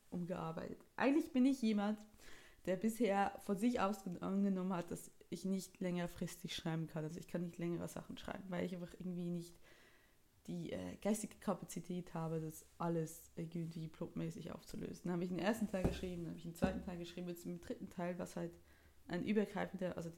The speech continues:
es sind insgesamt fünf Teile, aber es gibt einen übergreifenden Story-Arc für die ersten drei Teile.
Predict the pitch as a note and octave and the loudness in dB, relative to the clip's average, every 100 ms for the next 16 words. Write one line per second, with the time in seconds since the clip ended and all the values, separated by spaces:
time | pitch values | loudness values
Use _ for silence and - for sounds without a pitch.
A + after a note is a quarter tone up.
0 | - - - F3+ A3 A3 F3+ F3 - F#3 | -16 -16 -8 -2 -2 -2 -2 -4 -2 -6
1 | - A3 A#3 G#3 F3 F3+ - - G3+ G3+ | -2 0 0 -2 -4 -6 -8 -12 -12 -8
2 | G#3 G3 F3 F#3 F3 F#3 F3 - F#3+ F3+ | -4 -4 -4 -8 -8 -8 -6 -6 -2 -2
3 | F3 - - - D#3+ - - D#3+ - E3 | -4 -8 -8 -6 -6 -12 -12 -12 -6 -4
4 | E3+ | -4